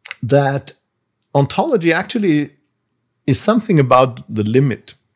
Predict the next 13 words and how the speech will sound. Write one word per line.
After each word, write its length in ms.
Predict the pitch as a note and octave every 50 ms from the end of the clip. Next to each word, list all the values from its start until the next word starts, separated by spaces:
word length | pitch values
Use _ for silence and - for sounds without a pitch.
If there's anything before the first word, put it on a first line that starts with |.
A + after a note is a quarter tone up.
| _ _ _ _ _ _ _ _ _ _ _ - - _ _ _ _
the 220 | - A2 A2+ E3 A#3
classical 580 | - - - - B2+ B2 - - - - B2 A2+
limits. 640 | G#2+ A#2+ C3+ C3+ C3 B2 G#2 - - - - - - _ _ _ _ _
So, 260 | - - - A#2+ A2
so 160 | A2 - B2+ A2+
I 300 | A2+ A2+ A#2+ A#2+ B2 A2+ A#2 - _ _ _ _ _ _ _ _ _
characterize 760 | - - F3+ A3 C4+ A#3+ - - - F3 D#3+ D#3 D3+ D3 C#3
the 80 | C#3+ C3+
classical 540 | - - F#3 F#3 F3+ - - C3+ - C#3+ C3+
limits 440 | C#3 D#3+ G3 A#3 A3 F#3 C3+ - -
of 140 | A2+ F#2+ G2
the 80 | G#2 F#2+
theory 680 | - - A2 F#2+ E2+ D#2+ D#2 D#2+ E2 F#2+ A2+ C#3